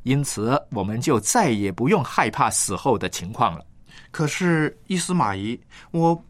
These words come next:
Speaker 2: 不明白为什么真主会派遣尔撒来向我们显明他的慈悯。尔撒麦西哈和真主的慈悯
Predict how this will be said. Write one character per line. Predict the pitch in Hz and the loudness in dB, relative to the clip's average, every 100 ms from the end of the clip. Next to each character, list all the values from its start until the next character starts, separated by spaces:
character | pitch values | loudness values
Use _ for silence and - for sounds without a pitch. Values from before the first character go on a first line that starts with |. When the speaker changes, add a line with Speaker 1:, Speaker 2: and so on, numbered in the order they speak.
| - | -10
Speaker 2:
不 | 247 247 | 0 4
明 | 190 196 | 4 4
白 | 214 220 | 2 0
为 | 226 269 262 | 2 4 4
什 | 202 - 165 | 2 2 2
么 | 165 151 | 2 0
真 | - 208 185 | 2 2 2
主 | 147 127 | 0 0
会 | 139 135 | -2 -4
派 | - 170 123 | 0 0 0
遣 | - 117 | -2 -4
尔 | 110 92 92 | -2 -4 -2
撒 | - 160 131 | 4 6 6
来 | 113 113 | 4 0
向 | 117 - 156 107 | 0 2 2 0
我 | |
们 | 95 101 117 | -4 -2 -4
显 | - 101 87 | -4 -4 -2
明 | 98 123 | -4 -6
他 | - 156 | 0 0
的 | 131 101 | 2 -2
慈 | 98 - 113 131 | -2 -8 -4 -2
悯。 | 180 101 95 - - - - - | 0 -2 -4 -10 -16 -20 -16 2
尔 | 117 | 4
撒 | 135 214 208 | 4 2 2
麦 | 196 | 2
西 | 147 - | 0 -2
哈 | 180 190 190 180 - - | 0 2 2 0 -12 -8
和 | - 160 | -2 -2
真 | - 240 226 | 2 4 4
主 | 151 120 | 2 0
的 | 117 117 117 113 | 2 4 4 0
慈 | - - 185 | -4 0 4
悯 | 233 135 | 6 6